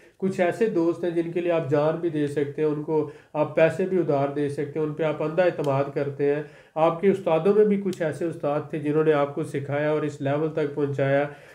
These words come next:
मतलब, सोसाइटी में हमेशा अच्छे लोग होते हैं, लेकिन वो अपना क्रेडिट नहीं लेते। आप, आपका फ़र्ज़ है कि आप उनको उनका क्रेडिट दें।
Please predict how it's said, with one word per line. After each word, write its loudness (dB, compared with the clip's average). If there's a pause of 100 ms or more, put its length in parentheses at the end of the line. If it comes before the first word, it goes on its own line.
(160)
मतलब, 4
सोसाइटी -2
में 0
हमेशा 2
अच्छे 0
लोग 0
होते 0
हैं, 2
लेकिन 0
वो 2
अपना 0
क्रेडिट 0
नहीं 0
लेते। -2 (680)
आप, 6 (340)
आपका 0
फ़र्ज़ -4
है 2
कि -2
आप -2
उनको -2
उनका 0
क्रेडिट 2
दें। 0